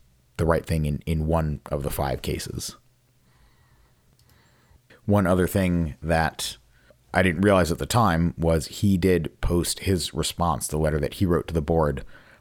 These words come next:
that, as I mentioned, was a part of getting his suspension reversed. He did post that. Uh, it's on Instagram. I'll include the link in the, in the show notes for this episode.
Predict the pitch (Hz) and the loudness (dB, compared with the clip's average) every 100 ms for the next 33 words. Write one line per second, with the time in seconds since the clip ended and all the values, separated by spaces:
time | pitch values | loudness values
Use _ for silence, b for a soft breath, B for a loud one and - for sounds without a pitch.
0 | - 80 69 80 82 82 78 78 76 71 | -2 0 2 2 2 2 0 0 -2 2
1 | 82 82 76 67 - - _ _ _ _ | 4 4 2 -2 -8 -12 _ _ _ _
2 | _ - 80 - 87 87 80 80 - - | _ -4 -4 2 2 2 2 0 -4 -12
3 | - 78 76 71 82 - 67 - 82 - | -6 -2 0 0 0 0 -2 -2 -2 -2
4 | 73 73 82 78 - - - B B 110 | -2 0 2 2 0 -4 -8 B B 2
5 | 104 85 95 85 85 85 - 76 73 90 | 4 4 2 4 2 2 2 0 2 2
6 | 85 82 - 78 76 80 76 80 76 - | 2 0 0 0 2 2 2 0 0 0
7 | 90 73 78 80 73 80 78 73 - 82 | 0 0 0 0 -2 -2 -2 -2 -4 -2
8 | 73 - 82 73 - 87 85 - 76 73 | 0 0 0 -2 -2 -2 -2 -2 -2 -2
9 | 78 69 71 | -2 -2 -4